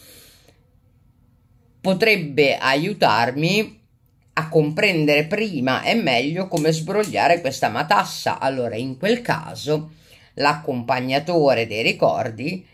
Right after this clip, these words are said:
farà modo e maniera di aiutarmi a ricordarlo.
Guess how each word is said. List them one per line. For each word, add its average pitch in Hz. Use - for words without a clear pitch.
farà 220
modo 135
e 143
maniera 147
di 170
aiutarmi 160
a 196
ricordarlo. 139